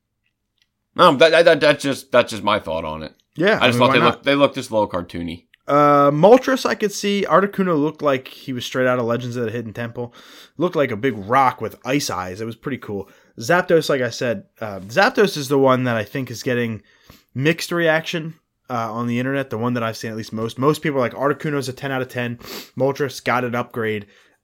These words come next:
Speaker 2: But Zapdos. I like Zapdos' idea of being a very staticky bird with very sharp edge and all this stuff. And it was one of my first ever Pokemon cards, so I have that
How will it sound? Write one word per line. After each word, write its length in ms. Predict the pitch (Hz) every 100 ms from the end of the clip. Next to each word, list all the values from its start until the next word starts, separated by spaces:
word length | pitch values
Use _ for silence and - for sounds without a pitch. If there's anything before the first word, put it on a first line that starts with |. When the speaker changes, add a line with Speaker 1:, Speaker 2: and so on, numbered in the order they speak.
| _ _
Speaker 2:
But 120 | - 101
Zapdos. 560 | 127 117 - 87 - - - _ _ _ _ _ _ _ _ _ _ _ - - -
I 140 | 147
like 240 | 165 147 151
Zapdos' 560 | 131 139 - 131 - 123
idea 560 | 120 117 117 151 160 _ -
of 260 | 117 101 113
being 220 | 117 110
a 20 |
very 180 | 104 113
staticky 800 | - - - 110 113 113 117 107
bird 320 | 110 107 117
with 140 | 104 98
very 160 | 110
sharp 400 | 104 - 113 113
edge 340 | 110 107 117 117
and 100 | 110
all 100 | 110
this 120 | 113
stuff. 240 | - 113
And 60 | 110
it 40 |
was 120 | 110 110
one 140 | 139
of 40 |
my 100 | 135
first 320 | 123 123 117 120
ever 140 | 110
Pokemon 420 | - 107 117 120 117
cards, 300 | 123 123 -
so 80 |
I 40 | 95
have 240 | 104 101
that 280 | 104 110 135